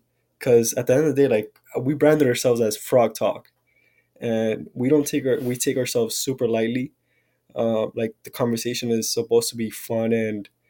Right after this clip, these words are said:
you know, um, it's entertaining in a way, but not super technical, where everything that you hear will go,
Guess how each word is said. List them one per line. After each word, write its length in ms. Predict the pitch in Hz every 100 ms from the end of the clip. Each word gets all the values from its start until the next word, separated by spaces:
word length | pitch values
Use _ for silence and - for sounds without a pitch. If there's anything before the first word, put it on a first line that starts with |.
| _ _
you 140 | -
know, 320 | 113 110 107 -
um, 580 | 110 107 104 107 - - _ _ _ _ _ _ _ _ _ _ _ _ _ _
it's 240 | 139 131 - - -
entertaining 600 | 151 151 123 131 127 160
in 100 | 165
a 60 | 165
way, 300 | 170 208 - _ _ _ -
but 380 | 127 117 - -
not 680 | 127 123 127 131 139 131 - _ _ _ _ _ _ _
super 580 | - - - 135 131 117
technical, 640 | - 131 123 107 104 - - _ -
where 680 | 120 120 113 110 107 - - _ _ _
everything 400 | 135 135 139 143
that 120 | 131 117
you 120 | 117
hear 420 | 117 120 131 131
will 180 | 117 113
go, 560 | 113 113 110 107 104